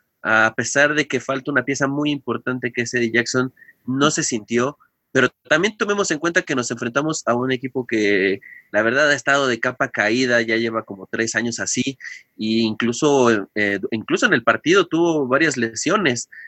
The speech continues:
Eh, su corredor y su, y uno de sus receptores, pues, lo sacaron en camilla. Eso a mí me costó también el fantasy, por cierto. <laughs> Entonces, este,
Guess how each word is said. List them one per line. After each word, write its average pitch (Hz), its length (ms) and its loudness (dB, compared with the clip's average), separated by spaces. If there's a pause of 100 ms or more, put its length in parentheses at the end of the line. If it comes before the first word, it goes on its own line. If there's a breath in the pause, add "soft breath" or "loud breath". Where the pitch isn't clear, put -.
(160 loud breath)
Eh, 107 380 2
su 131 240 -2
corredor 120 720 2
y 160 80 4
su, 110 340 -2
y 110 120 -2
uno 135 140 0
de 131 60 -2
sus 101 160 -6
receptores, - 560 -2
pues, 110 140 -18
lo 107 140 -4
sacaron 120 400 0
en 98 80 -6
camilla. 120 500 -2 (240 loud breath)
Eso 139 300 2
a - 20 2
mí 120 140 0
me 117 100 -2
costó 113 260 -6 (120)
también 107 240 -2
el 95 80 -6
fantasy, 101 380 -4
por 92 200 -16
cierto. 101 320 -6 (540 loud breath)
<laughs> - 840 -4
Entonces, 147 1080 0
este, 131 560 0